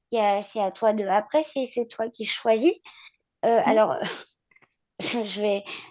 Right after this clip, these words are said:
Speaker 1: je vais à moitié
Speaker 2: C'est bien.
Speaker 1: dénoncer, mais c'est pas grave. En fait,
Speaker 2: D'accord.
Speaker 1: euh, toi, tu dois sûrement les acheter, euh, sur, euh, tu sais, dans des, en, un, un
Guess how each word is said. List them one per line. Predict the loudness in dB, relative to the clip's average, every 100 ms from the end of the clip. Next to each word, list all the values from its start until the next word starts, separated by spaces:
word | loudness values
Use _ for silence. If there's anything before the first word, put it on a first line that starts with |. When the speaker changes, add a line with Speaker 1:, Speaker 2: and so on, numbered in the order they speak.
| _
Speaker 1:
je | 0
vais | 2
à |
moitié | 2 -2 -4 0
Speaker 2:
C'est |
bien. | 0
Speaker 1:
dénoncer, | 2 -2 -2 0
mais | 0 0
c'est | -4
pas | 0 0
grave. | 2 2 0 -12 _ _ -2
En | -2
fait, | 4 2 4
Speaker 2:
D'accord. | 2
Speaker 1:
euh, | 2 2 0 -2
toi, | -4 -4
tu | -4 -2
dois | 0 0
sûrement | -2 -6 -4 0
les | 2 4
acheter, | 2 2 -8 -2 2 2
euh, | 0
sur, | -4 -8 -4 2
euh, | 4 4 2 -2 -20 _
tu | -16
sais, | 2 4
dans | 4 2
des, | 2 2 2 0 -2
en, | -2 -2
un, | -4 -4
un | -6 -6